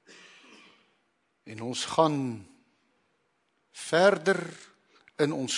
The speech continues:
toenadering tot U. En ons vra, Here, dat U self nou aan die woord sal kom. Ons erken dat ons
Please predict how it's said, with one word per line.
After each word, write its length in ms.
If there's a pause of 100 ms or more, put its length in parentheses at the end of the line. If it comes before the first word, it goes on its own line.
(140)
toenadering 720
tot 240
U. 140 (2250)
En 160
ons 160
vra, 240
Here, 400
dat 320
U 240
self 560
nou 400 (800)
aan 160
die 160
woord 320
sal 400
kom. 240 (3000)
Ons 160
erken 400
dat 160
ons 240